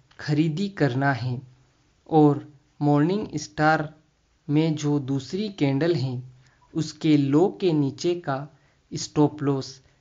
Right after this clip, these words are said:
लगाना है। मॉर्निंग स्टार में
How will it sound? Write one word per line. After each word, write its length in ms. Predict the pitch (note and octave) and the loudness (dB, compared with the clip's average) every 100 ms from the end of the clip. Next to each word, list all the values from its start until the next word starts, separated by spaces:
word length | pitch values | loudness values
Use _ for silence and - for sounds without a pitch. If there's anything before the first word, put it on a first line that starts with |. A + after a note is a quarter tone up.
| - | -8
लगाना 480 | C3+ C3+ C3 C#3 D#3 | -2 0 0 2 0
है। 320 | C#3 C3 B2 - _ _ _ _ _ _ - | 0 -4 -8 -14 _ _ _ _ _ _ -2
मॉर्निंग 460 | D3 C#3+ D#3+ G#3 - | 2 4 4 2 -2
स्टार 420 | D3+ - - F3 E3+ | -6 -4 2 2 4
में 260 | C#3 C3 | 0 -2